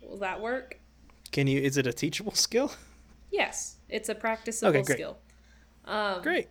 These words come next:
Speaker 1: and maybe, I was gonna say, this is purely based on my experience in the two schools I have been involved with. So,
Speaker 2: Mm-hmm.
Speaker 1: my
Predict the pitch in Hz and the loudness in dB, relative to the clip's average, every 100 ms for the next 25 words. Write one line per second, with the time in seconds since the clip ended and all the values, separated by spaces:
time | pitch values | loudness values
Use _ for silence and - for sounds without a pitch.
0 | - 202 202 202 226 247 269 247 196 214 | -6 -2 -2 0 0 2 0 0 -2 -2
1 | 233 214 202 185 208 269 269 - 220 214 | -4 0 0 0 0 -2 -2 0 2 2
2 | 202 196 190 196 180 180 170 185 175 180 | 4 2 2 -2 -2 -6 -4 -2 -2 -2
3 | - 180 180 175 165 170 185 - 170 175 | -4 -2 -2 -2 -6 -8 -8 -8 -8 -10
4 | 175 - 190 190 - 196 - 175 165 165 | -18 -8 -4 -4 -4 -4 -4 -4 -4 -6
5 | - 160 151 160 143 143 - - - 67 | -6 -4 -4 -8 -10 -10 -12 -12 -12 -12
6 | - - - - - - - - 156 101 | -12 -16 -20 -20 -20 -20 -16 -8 -6 -6
7 | - - _ - - - - 165 147 139 | -10 -16 _ -20 -20 -20 -4 0 0 -2
8 | - - - - 196 208 226 233 | -8 -20 -20 -12 0 2 2 0